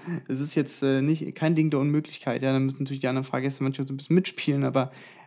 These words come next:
es geht. Und eigentlich war's dann doch immer relativ entspannt. Und ja, dann gab's halt, dann kam halt mal irgendwie was vor, dass man an einem Bahnhof gestrandet ist, mitten in der Pampa. Gut, das passiert aber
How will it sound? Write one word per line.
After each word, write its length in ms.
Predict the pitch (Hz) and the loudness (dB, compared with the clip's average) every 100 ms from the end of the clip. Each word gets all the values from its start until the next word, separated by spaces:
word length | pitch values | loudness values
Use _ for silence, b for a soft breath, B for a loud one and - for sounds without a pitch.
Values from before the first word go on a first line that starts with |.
| B | B
es 220 | - 127 - | -8 -4 4
geht. 280 | 143 147 - B B | 6 4 0 B B
Und 200 | - 147 - | -2 0 2
eigentlich 340 | 147 165 - | 4 4 4
war's 160 | 147 - | 0 2
dann 120 | 143 | 0
doch 120 | 151 | 2
immer 180 | 151 135 | 2 2
relativ 280 | 131 135 135 | 0 -2 -2
entspannt. 500 | 127 - 123 120 120 _ _ _ _ _ _ | -4 -4 -4 -4 -8 _ _ _ _ _ _
Und 400 | 131 139 135 - | 0 0 0 -6
ja, 360 | - 147 170 165 | 4 8 10 8
dann 240 | 139 151 | 4 4
gab's 240 | 147 160 - | 6 6 6
halt, 200 | 139 143 | 2 2
dann 140 | 143 135 | 0 0
kam 220 | 160 160 | 2 4
halt 160 | 147 151 | 4 2
mal 260 | 143 139 | 2 2
irgendwie 400 | 135 143 147 139 | 0 0 0 0
was 160 | 139 - | 0 -4
vor, 240 | - 139 | 2 2
dass 180 | 135 - | 2 0
man 160 | 139 135 | 0 2
an 100 | 131 | 2
einem 100 | 135 | 2
Bahnhof 300 | 131 143 135 | 4 2 0
gestrandet 460 | 147 - 139 135 135 | -4 -4 -2 -2 -4
ist, 180 | 131 | -6
mitten 180 | 147 135 | -8 -4
in 40 | 131 | -4
der 80 | 123 | -4
Pampa. 540 | - 143 156 147 139 b b b b b b - | -6 -4 -4 -6 -8 b b b b b b 4
Gut, 260 | 185 - - b b b b _ _ - | 4 2 -12 b b b b _ _ -2
das 160 | 143 - | 0 2
passiert 320 | 143 - 156 | 0 2 2
aber 420 | 135 143 139 | 2 4 4